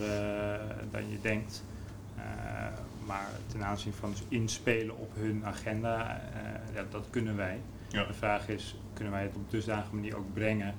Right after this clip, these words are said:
Speaker 1: dat zij dat onderschrijven?
Speaker 2: En ze moeten het ook aanbesteden vaak, neem ik aan.
Speaker 1: Ehm, nee, dus, dus het, het werkt misschien even anders. Ik heb het meer over, eh, over gewoon het, het opereren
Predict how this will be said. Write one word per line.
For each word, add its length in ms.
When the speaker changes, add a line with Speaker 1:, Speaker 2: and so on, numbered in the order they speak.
Speaker 1:
dat 140
zij 200
dat 180
onderschrijven? 560
Speaker 2:
En 120
ze 120
moeten 180
het 100
ook 60
aanbesteden 460
vaak, 220
neem 140
ik 60
aan. 60
Speaker 1:
Ehm, 920
nee, 380
dus, 140
dus 140
het, 120
het 100
werkt 180
misschien 240
even 200
anders. 300
Ik 60
heb 140
het 100
meer 140
over, 500
eh, 80
over 180
gewoon 200
het, 100
het 160
opereren 760